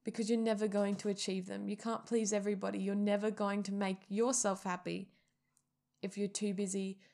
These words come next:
trying to make yourself better for someone else.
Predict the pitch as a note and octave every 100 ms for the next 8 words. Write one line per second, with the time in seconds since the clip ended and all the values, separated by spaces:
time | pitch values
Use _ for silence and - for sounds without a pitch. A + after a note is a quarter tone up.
0 | _ _ - G3+ G3 F#3+ F#3 F#3 - _
1 | _ _ _ _ - G#3 F#3+ G3 F#3+ -
2 | G3 F#3+ F#3 - F#3 - F3+ F3+ F3+ -
3 | - -